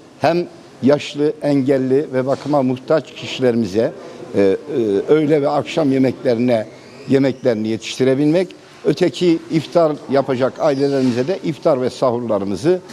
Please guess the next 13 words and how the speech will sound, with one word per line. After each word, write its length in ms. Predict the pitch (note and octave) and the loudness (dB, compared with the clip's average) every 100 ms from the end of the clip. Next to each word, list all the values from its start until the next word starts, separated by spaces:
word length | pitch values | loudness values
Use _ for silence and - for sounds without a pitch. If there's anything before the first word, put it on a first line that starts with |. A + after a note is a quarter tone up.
| - - | -10 0
evlerine 440 | E3+ C#3+ B2+ A2 | 2 2 0 0
yetiştirmek 560 | A#2 A#2 - C#3 D3 - | -2 -4 -2 2 2 0
için 280 | - F3 F3 - - - - | -2 -4 -4 -14 -20 -8 0
gayretli 540 | C#3 C#3 C3+ C3 E3+ | 2 2 0 -2 -6
bir 40 | A#2 | -2
şekilde 560 | B2 G#2 G2+ A2+ - | -4 -2 0 0 0
bütün 280 | D#3+ F3+ C3 - | -2 0 0 0
ekiplerimiz 600 | D3 - - G#2+ F#2+ B2+ | -4 -4 -2 0 0 -2
sahada 540 | - D#3+ A2 G#2 F3+ - - - - | 0 0 0 0 -2 -4 -18 -18 -2
çalışmalarına 920 | F#3 D#3 - C3 G#2+ G#2+ C#3 F#3 - - D3 | 0 0 0 0 2 2 0 -2 -6 -4 0
devam 320 | D3+ D3 C#3 | 2 2 0
etmektedir. 580 | B2+ A2+ - D3+ - - - | -6 -10 -8 -6 -4 -4 -2
Amacımız 600 | D#3+ E3+ D3+ E3 E3 | 0 0 0 0 0